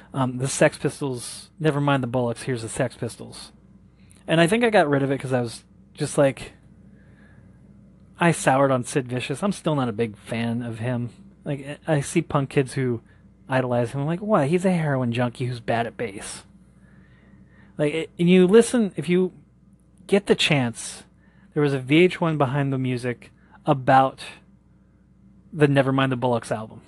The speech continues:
And it is, uh, amazing. Because, uh, to spoil it, I was gonna do a whole podcast on this. I don't have enough time. <laughs> Like, I have too much time to do this.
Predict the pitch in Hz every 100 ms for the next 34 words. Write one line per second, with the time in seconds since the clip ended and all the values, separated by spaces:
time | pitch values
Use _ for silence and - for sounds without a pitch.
0 | _ _ _ _ _ _ - - - _
1 | - 156 151 147 - 160 170 - - 156
2 | 151 147 131 - - - - - - 139
3 | 143 143 135 120 92 107 - - - -
4 | - - - 131 - 143 123 - - -
5 | - - - - - 143 - - 151 -
6 | - 208 196 - 254 - - _ _ _
7 | 175 196 220 208 214 175 160 160 156 135
8 | _ _ - 139 135 151 139 156 147 143
9 | 147 156 143 _ - 139 120 110 - -
10 | 101 110 - _ - - - 165 143 -
11 | - - - - - - - 156 135 175
12 | 156 - 151 135 - - 120 104 101 _
13 | _ _ - 131 117 98 -